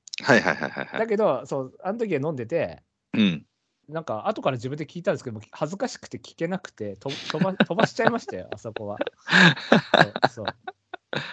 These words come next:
Speaker 2: 大丈夫です、当選ルーさん。どうせ振られますから、僕は。<laughs> 多分、多分、多分振られますから。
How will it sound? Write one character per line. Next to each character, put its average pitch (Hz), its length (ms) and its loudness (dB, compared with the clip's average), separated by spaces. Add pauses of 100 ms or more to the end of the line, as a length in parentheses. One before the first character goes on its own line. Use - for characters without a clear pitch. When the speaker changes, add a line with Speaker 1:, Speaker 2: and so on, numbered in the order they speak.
(1120)
Speaker 2:
大 139 140 -2
丈 151 60 -2
夫 - 20 -4
で 107 60 -6
す、 - 80 -20
当 110 100 -10
選 101 160 -10
ル 95 100 -10
ー 90 40 -14
さ 82 80 -18
ん。 82 60 -20 (600)
ど 123 80 -10
う 127 40 -8
せ 127 120 -10
振 127 120 -10
ら 151 80 2
れ 160 60 -4
ま 147 80 -6
す - 60 -18
か 104 80 -10
ら、 82 140 -14
僕 90 200 -14
は。 90 140 -14 (300)
<laughs> - 280 -8
多 - 100 -2
分、 107 180 -8 (520)
多 143 100 2
分、 139 200 2 (240)
多 233 120 10
分 202 120 4
振 151 100 2
ら 131 100 2
れ 127 80 -2
ま 117 100 -4
す - 100 -14
か 101 80 -10
ら。 101 60 -10